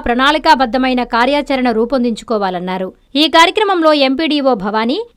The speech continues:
ఎంఈఓ శ్రీనివాసులు, ప్రధానోపాధ్యాయులు అనిల్ కుమార్, నల్లవడ్ల వెంకటరమణారెడ్డి, సర్పంచ్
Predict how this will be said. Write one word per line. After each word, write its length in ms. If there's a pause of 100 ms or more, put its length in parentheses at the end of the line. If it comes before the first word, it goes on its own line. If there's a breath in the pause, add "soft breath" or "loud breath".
(120)
ఎంఈఓ 440
శ్రీనివాసులు, 600 (220)
ప్రధానోపాధ్యాయులు 1120
అనిల్ 300
కుమార్, 260 (300 soft breath)
నల్లవడ్ల 480
వెంకటరమణారెడ్డి, 800 (360 soft breath)
సర్పంచ్ 420